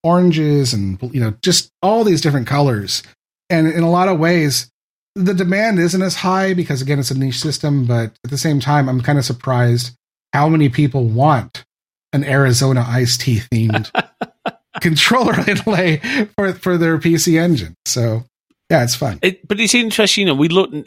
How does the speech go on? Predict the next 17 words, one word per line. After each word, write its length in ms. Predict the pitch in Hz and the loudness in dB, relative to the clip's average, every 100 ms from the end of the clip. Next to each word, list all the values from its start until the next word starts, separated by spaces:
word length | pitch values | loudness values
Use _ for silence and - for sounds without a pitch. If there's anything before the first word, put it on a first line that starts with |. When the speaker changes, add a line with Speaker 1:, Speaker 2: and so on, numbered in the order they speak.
| - | -10
Speaker 2:
we 140 | 151 156 | -4 -2
know, 80 | 131 | -2
we 120 | 120 | -2
jump 260 | 135 151 | -2 -4
forward 240 | - 143 117 | -2 -2 -2
to 100 | 113 | -4
now, 360 | 139 180 156 104 | -2 0 0 0
and 180 | 117 | -2
you 140 | 139 147 | -2 -2
got 200 | 151 - | -2 -2
things 220 | 147 139 | -2 -2
like, 100 | 131 | -2
you 80 | 139 | -2
know, 80 | 117 | -2
the 120 | 127 | -2
Xbox 520 | 143 - 135 123 - | -4 -6 -6 -4 -4
Design 760 | 117 107 120 139 147 120 98 | -4 0 0 2 2 2 0